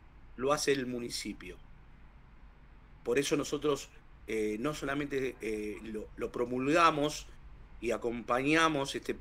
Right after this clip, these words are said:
este, esta acción política, sino que, que el pensamiento, más allá de las medallas, que, que el año pasado batimos récord, otro año más que batimos récord, es el, la parte humana.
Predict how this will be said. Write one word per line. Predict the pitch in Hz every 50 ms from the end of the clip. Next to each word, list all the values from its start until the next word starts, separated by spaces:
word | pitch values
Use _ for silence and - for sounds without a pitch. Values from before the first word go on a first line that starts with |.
| - - -
este, | 113 110 - - 113 110 107 104 101 - - -
esta | 107 - -
acción | - - - - - 156 147 147 143
política, | - - 135 139 147 170 156 - - 147 143 160 160 156 156 - - - - - - - -
sino | - - 143 147 147 -
que, | - 143 139 135 123 123 117 107 - - - - - -
que | - 120 113 113 113 110 107 107 104 104 104 101 101 - - -
el | - 113 113 -
pensamiento, | - 117 127 120 - - 127 139 156 160 160 - 160
más | 147 147 180 220 214 -
allá | 190 - - 202
de | 196 180
las | 165 151 143
medallas, | 147 156 170 196 196 190 - 180 175 165 - - - - - - -
que, | - 120 117 113 107 - - - - - - - -
que | 104 104 104 104 101 98 98 101 95 - - - - -
el | - 113 123
año | 127 143 147 139
pasado | 131 127 - 151 151 151 135 127 127
batimos | 123 123 - 160 156 139 131 151
récord, | 170 170 160 151 - 156 147 151 - - - - - - - -
otro | - 120 127 - 139 147
año | 156 143 131
más | 139 156 156
que | - -
batimos | 143 143 139 143 143 160 160 160 156 -
récord, | 175 180 170 165 - 190 190 185 - - - - - - - - - - - -
es | 165 165 - -
el, | 165 160 151 147 143 143 139 - - - - - -
la | - 139 147
parte | - 190 185 - 170
humana. | 156 139 120 104 92 90 85